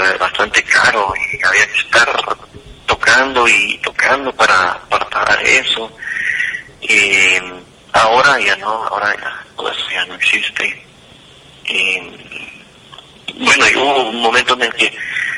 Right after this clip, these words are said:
te pagaban por, por, por grabar tus canciones con una disquera, eh, te pagaban por, o sea, te montaban una gira,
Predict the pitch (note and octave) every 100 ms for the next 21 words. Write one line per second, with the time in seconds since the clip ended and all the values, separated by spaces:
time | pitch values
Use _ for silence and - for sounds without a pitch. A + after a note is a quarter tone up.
0 | - - - G#2 F#2 G#2+ C3 B2 - F#2+
1 | F#2+ F#2 - - - - - - F2+ -
2 | - - - - - - - A2+ G2+ F#2+
3 | - - - G2+ G2+ A2 A#2+ A2+ - G2+
4 | G#2 - - - - - A#2+ A2 A2 -
5 | - - - - - - - - G2 F#2
6 | F2+ E2+ F2 E2+ E2 E2+ - - G#2+ A2
7 | - F2+ F#2 G#2 G#2+ G2 G2 F#2+ - -
8 | G#2+ G#2 G2+ G2+ G#2+ G#2+ G2 - A#2 A2+
9 | A#2+ A2+ A2 A2